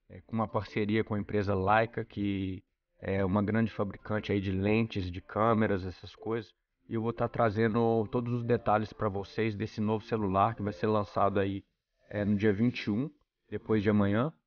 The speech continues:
e que no Brasil também deve chegar em breve. Ele vai ter um lançamento mundial,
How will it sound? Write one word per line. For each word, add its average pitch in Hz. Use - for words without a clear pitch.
e 110
que 110
no 113
Brasil 107
também 113
deve 113
chegar 110
em 101
breve. 107
Ele 110
vai 107
ter 117
um 110
lançamento 104
mundial, 110